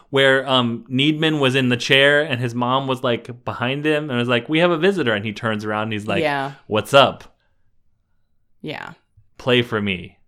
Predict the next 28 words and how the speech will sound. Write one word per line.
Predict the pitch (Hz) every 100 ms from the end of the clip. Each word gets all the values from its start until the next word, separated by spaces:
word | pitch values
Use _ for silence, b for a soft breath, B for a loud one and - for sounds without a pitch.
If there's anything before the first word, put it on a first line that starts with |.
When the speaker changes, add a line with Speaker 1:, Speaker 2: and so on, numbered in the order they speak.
| _ _ _ _
Speaker 1:
Yeah, | 196
it | 190
was | 214 214
a, |
and | 208 - 190 185 190 185
then, | 175
then, | 170 165
then, | 170 160
of | 139
course, | 147 -
the | 123
photograph | 139 120 113 107 -
in | 107
the, | 104 101 95 -
in | - 113
the | 104 101
catcher's | - 120 117 101
mitt | 104 95 -
changing | - 117 107 104 98 95
once | 104 104 101
the | 104
ball | 101 104 98
was | 95
going | - 95
to | 98
hit | 92
it. | 92 -
Speaker 2:
Yeah. | 202 240 247 214 160 143